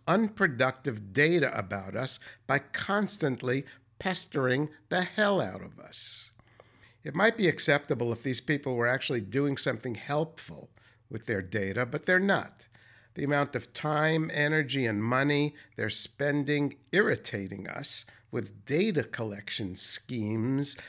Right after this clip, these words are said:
masquerading as feedback inquiries is way out of proportion to the actual application of this data to create anything of value for us. A recent article in Marketing Week was headlined,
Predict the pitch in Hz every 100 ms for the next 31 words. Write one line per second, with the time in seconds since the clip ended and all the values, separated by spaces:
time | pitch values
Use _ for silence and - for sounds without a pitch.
0 | - 127 143 160 - 135 131 151 156 127
1 | 123 113 - - 110 107 - - 127 156
2 | 131 113 110 104 120 104 - - - 76
3 | - 143 - - - - - - 170 160
4 | 160 175 202 202 180 151 135 - - 110
5 | 113 98 98 - 107 113 - - - 131
6 | 143 - 151 165 - 160 143 131 135 131
7 | - 123 - 202 220 196 151 123 98 98
8 | 98 98 98 101 98 117 135 - - -
9 | - - - 160 151 185 - 117 143 160
10 | 110 117 131 135 135 131 202 208 202 110
11 | 101 - 131 - - - - - - -
12 | _ _ _ _ _ - - _ 143 151
13 | 214 214 165 147 160 160 160 127 113 117
14 | 131 156 175 131 104 95 95 101 110 110
15 | - 143 135 135 127 127 127